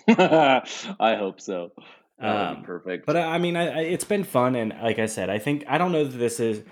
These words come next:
Speaker 2: uh, landscape changing and, like, really altering the way that, like, these five-star prospects are, um, attempting to go through their recruitments and setting up these deals. Because the truth is, I mean,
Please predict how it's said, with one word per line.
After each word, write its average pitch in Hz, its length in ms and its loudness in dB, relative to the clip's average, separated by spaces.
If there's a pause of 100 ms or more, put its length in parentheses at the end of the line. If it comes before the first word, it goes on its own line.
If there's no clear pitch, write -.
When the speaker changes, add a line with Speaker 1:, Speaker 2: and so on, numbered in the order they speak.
(260)
Speaker 2:
uh, 110 80 -10 (260)
landscape 110 880 -2
changing 107 640 -2
and, 107 120 -4
like, 95 240 -4
really 110 300 0
altering 107 480 -2
the 104 80 -2
way 101 240 0
that, 92 220 -8
like, 98 180 -4
these 101 360 -10
five-star 107 580 -2
prospects 101 720 -2
are, 104 320 -4 (440)
um, 87 640 -2 (360)
attempting 110 600 -4
to 104 200 -4 (140)
go 107 160 2
through 110 180 -2
their 101 220 -2
recruitments 107 600 -4
and 98 100 -16
setting 104 280 -2
up 101 140 -4
these 104 240 -4
deals. 107 280 -2
Because 107 260 -10
the 113 80 -10
truth 185 280 -2
is, 107 300 2 (480)
I 107 100 0
mean, 110 360 0